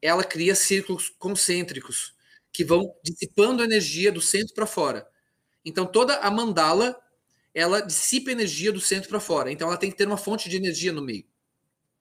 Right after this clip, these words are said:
Muitas pessoas constroem hortas mandala e não se atentam a isso, porque elas constroem hor-, horta mandala sem entender por que que tão fazendo. E é a questão do contexto da, da, da permacultura.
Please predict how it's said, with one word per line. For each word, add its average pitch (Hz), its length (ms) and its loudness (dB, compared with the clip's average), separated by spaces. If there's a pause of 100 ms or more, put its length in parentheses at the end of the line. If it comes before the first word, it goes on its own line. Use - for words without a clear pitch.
(920)
Muitas 254 240 2
pessoas 240 600 6 (180)
constroem 202 480 0
hortas 196 380 0
mandala 175 600 2
e 180 140 -4
não 185 460 0 (240)
se - 320 2
atentam 233 720 0
a 220 120 0
isso, 240 320 0
porque 160 280 -2
elas 175 160 0
constroem 196 280 -2
hor-, 190 200 -2
horta 185 200 -4
mandala 185 320 2
sem 220 200 0
entender 214 300 2
por 208 140 -4
que 226 140 -2
que - 80 -14
tão 196 100 -2
fazendo. 139 400 -2 (200)
E 147 100 0
é 143 80 2
a 156 60 0
questão 160 340 -4
do 160 80 -4
contexto 175 460 0
da, 190 180 -2
da, 170 200 -6
da 170 120 -6
permacultura. 180 600 0